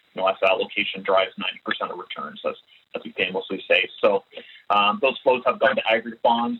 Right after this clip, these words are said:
They've gone to short-term kind of investment grade exposure. You know, on the equity side, we've seen, where we have seen flows have been away from the U S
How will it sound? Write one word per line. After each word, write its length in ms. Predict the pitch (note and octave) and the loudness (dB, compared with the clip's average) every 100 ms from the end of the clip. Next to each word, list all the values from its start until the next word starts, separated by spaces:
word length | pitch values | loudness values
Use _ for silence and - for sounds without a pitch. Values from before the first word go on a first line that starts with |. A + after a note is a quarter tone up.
| - | -8
They've 140 | G#2 | -8
gone 140 | - G2+ | -4 -4
to 60 | F#2+ - | -6 -4
short-term 720 | A#2+ - - A#2 A2 G#2+ G#2 _ - | -4 -4 -4 -2 -2 -4 -10 _ -14
kind 80 | G2 | -12
of 60 | G2 | -10
investment 500 | F#2+ - - A2+ G#2+ | -4 -6 -4 -6 -4
grade 440 | A2 A2 G#2+ G#2+ | -2 0 0 -4
exposure. 680 | G#2 - G#2+ G#2+ G#2 G#2+ G#2+ _ - - _ | -8 -2 -2 0 0 0 0 _ -20 -20 _
You 240 | - - | -8 0
know, 40 | A2 | 2
on 60 | |
the 120 | A2 A#2 | 6 4
equity 380 | - B2+ B2 - | 4 2 2 4
side, 240 | A#2 A#2 | 2 2
we've 120 | A2+ G2+ - | -2 -8 -2
seen, 340 | A#2 G#2+ G2+ - B2 | -2 -2 -6 -10 -2
where 200 | B2 A#2+ | 2 2
we 140 | A#2 | 2
have 140 | B2+ B2+ - | 2 0 -4
seen 180 | B2 - | -10 -2
flows 220 | A#2 A#2+ A2+ | -2 -2 -4
have 100 | - | -4
been 120 | G#2 | -4
away 340 | F#2 G#2+ A#2 | -4 -2 -2
from 180 | A#2 B2 | -4 -2
the 60 | A#2+ | 2
U 240 | A#2 A#2+ | 4 4
S 120 | C3 | 4